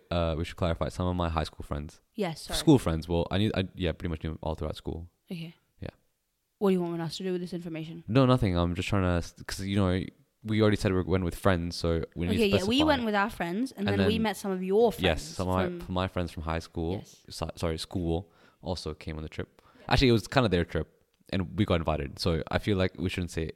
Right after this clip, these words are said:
Speaker 1: it was our trip. It was their initiated plan that we joined.
Speaker 2: Yes. And just to put it on the record, I, we were supposed to go to Fiji.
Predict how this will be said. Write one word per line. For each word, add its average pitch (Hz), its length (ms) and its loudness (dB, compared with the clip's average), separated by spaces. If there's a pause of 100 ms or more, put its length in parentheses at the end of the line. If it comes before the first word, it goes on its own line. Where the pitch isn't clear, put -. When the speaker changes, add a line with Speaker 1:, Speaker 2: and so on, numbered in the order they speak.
Speaker 1:
it - 60 -8
was 82 100 -4
our 78 120 -2
trip. - 280 -10
It - 60 -6
was 78 280 -6 (720)
their 80 600 -2 (140)
initiated 78 480 -6
plan 76 320 -4
that 73 140 -6
we 78 100 -2
joined. 73 320 -6 (280)
Speaker 2:
Yes. 190 380 -8 (240)
And 208 160 -2
just 208 180 -2
to 202 60 -8
put 214 140 -4
it 202 80 -2
on 202 100 2
the 196 100 -2
record, 196 400 -4
I, 190 220 -2 (120)
we 202 140 0
were 190 100 0
supposed 190 300 -6
to 202 60 -6
go 185 140 -4
to 185 80 -4
Fiji. 196 480 -6